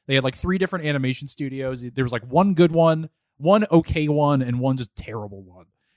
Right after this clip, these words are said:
And yeah, it was like every time you started an episode, it's like, which one is it? It's like, does everyone's head look normal or does everyone look like an egg?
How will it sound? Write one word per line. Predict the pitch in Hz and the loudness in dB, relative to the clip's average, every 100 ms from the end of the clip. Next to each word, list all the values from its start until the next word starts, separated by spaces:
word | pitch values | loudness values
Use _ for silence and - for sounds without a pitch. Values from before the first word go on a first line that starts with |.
| - | -8
And | 127 | -6
yeah, | 131 120 110 | -2 -2 -2
it | 120 | -4
was | 123 139 | -6 -4
like | 123 | -4
every | 160 156 165 | -4 -6 -4
time | 170 | -4
you | 156 | -4
started | - 139 135 | -4 -4 -4
an | |
episode, | 127 - 117 107 | -8 -8 -8 -8
it's | |
like, | 107 107 | -12 -8
which | 131 127 | -8 -4
one | 135 | -4
is | 120 107 | -4 -6
it? | 101 107 | -10 -10
It's | 117 | -8
like, | 113 | -8
does | 117 | -2
everyone's | 131 139 139 131 117 _ _ _ | 2 4 4 2 -4 _ _ _
head | - 160 165 | 0 2 2
look | 170 | 0
normal | 143 151 180 214 214 | 0 2 4 4 4
or | 151 143 | 4 2
does | 143 | 2
everyone | 151 156 | 2 0
look | 147 147 | -2 -4
like | 127 | -2
an | 117 | -2
egg? | 101 92 | -4 -8